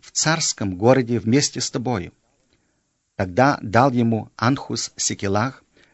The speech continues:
посему Сикелах оставался за царями иудейскими данными. И выходил Давид с людьми своими и нападал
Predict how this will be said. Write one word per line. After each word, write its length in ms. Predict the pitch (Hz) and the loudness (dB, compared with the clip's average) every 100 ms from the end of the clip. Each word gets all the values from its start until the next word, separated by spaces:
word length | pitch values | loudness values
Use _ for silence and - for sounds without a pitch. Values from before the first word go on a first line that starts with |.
| _ - | _ -2
посему 480 | 120 - 143 160 | 0 2 2 0
Сикелах 680 | 135 120 117 107 117 147 - _ _ _ _ _ _ _ _ | -4 -6 -2 0 0 0 -8 _ _ _ _ _ _ _ _
оставался 760 | 107 - 117 104 156 156 - 101 | -2 0 0 2 2 0 -4 -4
за 160 | 107 | -4
царями 680 | - - 107 107 131 135 - | -4 -4 0 2 2 0 -4
иудейскими 720 | 104 107 95 135 131 - 120 110 | -4 -2 2 2 2 -4 -6 -4
данными. 480 | 98 101 90 82 - _ _ _ _ _ _ _ - | -2 -2 -4 -8 -16 _ _ _ _ _ _ _ 0
И 100 | 117 | 2
выходил 460 | 113 107 98 139 | 2 0 2 2
Давид 340 | 120 117 135 135 | 2 2 2 0
с 120 | - | 0
людьми 320 | 117 113 135 | 0 4 2
своими 500 | - 117 113 135 135 | 2 0 2 2 2
и 120 | - | 0
нападал 640 | 110 107 113 101 127 139 | -2 0 0 2 2 0